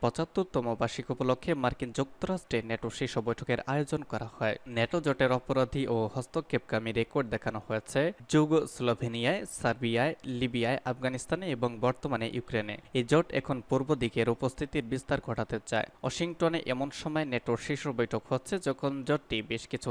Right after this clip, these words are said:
রাজনৈতিক ও সামরিক সংকটে জড়িয়ে রয়েছে। এসব সংকটের মধ্যে রয়েছে ইউক্রেনের অব্যবহৃত অব্যাহত যুদ্ধ, মার্কিন প্রেসিডেন্ট নির্বাচন এবং ইউরোপে উগ্র ডানপন্থীদের উত্থান। ন্যাটোর মহাসচিব জেন্স স্টলটেনবার্গের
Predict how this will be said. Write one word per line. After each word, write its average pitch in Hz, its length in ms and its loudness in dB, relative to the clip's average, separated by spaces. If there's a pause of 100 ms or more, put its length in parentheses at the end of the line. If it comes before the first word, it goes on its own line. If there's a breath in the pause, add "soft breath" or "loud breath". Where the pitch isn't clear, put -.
রাজনৈতিক 117 480 0 (160)
ও - 40 0 (100)
সামরিক 156 400 0
সংকটে 120 320 -2 (100)
জড়িয়ে 123 340 2
রয়েছে। - 380 0 (300 loud breath)
এসব 139 200 -2 (100)
সংকটের 131 440 0
মধ্যে 120 220 0
রয়েছে 123 280 4
ইউক্রেনের 127 440 0 (160)
অব্যবহৃত 117 540 2 (220)
অব্যাহত 143 360 0 (160)
যুদ্ধ, 113 220 0 (200)
মার্কিন 120 340 -2
প্রেসিডেন্ট 113 460 -2
নির্বাচন 117 500 0 (100)
এবং 135 180 4 (260)
ইউরোপে 147 400 4 (160)
উগ্র 123 140 0 (120)
ডানপন্থীদের 131 600 2 (120)
উত্থান। 120 300 0 (160)
ন্যাটোর 127 320 4
মহাসচিব 117 460 -2 (120)
জেন্স 120 200 -2 (160)
স্টলটেনবার্গের 117 840 4